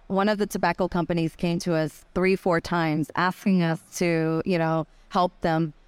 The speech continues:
We cannot drive people to smoke more. Sorry. So that, that's something that I told my team. We will not serve any tobacco companies and other sectors as well that are not doing it for good.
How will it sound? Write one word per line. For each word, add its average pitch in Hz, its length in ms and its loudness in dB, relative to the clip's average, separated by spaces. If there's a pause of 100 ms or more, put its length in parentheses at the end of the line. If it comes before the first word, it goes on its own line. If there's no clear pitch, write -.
We 214 140 0
cannot 226 360 0
drive 175 280 0
people 170 220 0
to 160 80 0
smoke 156 400 -2
more. 147 340 -2 (160)
Sorry. 165 340 2
So 196 220 0
that, 202 180 -2 (120)
that's 214 180 0
something 220 360 0
that 196 100 2
I 180 80 2
told 190 220 -2
my 175 120 0
team. 175 320 -2
We 175 140 2
will 175 240 0
not 175 260 0
serve 170 300 -2
any 170 200 0
tobacco 160 380 -2
companies 151 560 -2 (320)
and 165 340 0
other 175 220 0
sectors 160 440 -2
as 147 140 -4
well 156 300 0
that 156 300 0
are 156 280 2
not 175 380 0
doing 170 260 0
it 165 120 0
for - 120 -4
good. 175 380 -2